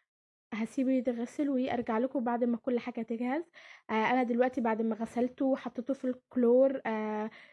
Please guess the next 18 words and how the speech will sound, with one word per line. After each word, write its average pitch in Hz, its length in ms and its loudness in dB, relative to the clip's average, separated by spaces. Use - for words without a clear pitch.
كان 220 260 -2
ليله 247 340 6
كامله، 262 500 0
ونشرته 262 1200 0
ونشفته 269 1040 -2
وعملت 247 340 0
له 294 100 2
كل 302 260 2
حاجه. 302 380 -2
هو 240 100 4
ده 240 140 2
دلوقتي 233 400 -2
شكله. 269 500 -2
البقع 233 680 2
الصراحه 240 480 -2
البقع 226 300 0
خفت - 540 -10
قوي، 262 340 2